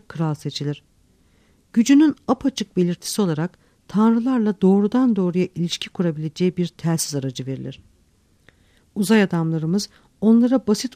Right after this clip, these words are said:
uygarlık gereklerini ve bir takım ahlak kavramlarını öğretirler. Özellikle seçilmiş kadınlar gemi adamlarınca döllenir. Böylece doğal evrimin birkaç aşamasını atlatan bir soy doğar.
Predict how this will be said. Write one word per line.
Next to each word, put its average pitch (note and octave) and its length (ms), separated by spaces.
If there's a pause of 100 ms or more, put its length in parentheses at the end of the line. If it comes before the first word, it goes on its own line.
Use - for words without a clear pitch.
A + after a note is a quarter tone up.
uygarlık G3 520
gereklerini E3 600 (380)
ve F3+ 120
bir C4 120
takım A#3+ 400
ahlak F3+ 380
kavramlarını C#3+ 640
öğretirler. C#3+ 540 (760)
Özellikle G3+ 600
seçilmiş F3+ 480
kadınlar D#3+ 520 (380)
gemi A3 200
adamlarınca E3+ 800
döllenir. D3 500 (1000)
Böylece F#3+ 580 (300)
doğal A#3+ 320
evrimin G#3 560
birkaç - 760
aşamasını E3+ 540
atlatan F#3 580
bir F3+ 100
soy D#3+ 380
doğar. C#3 300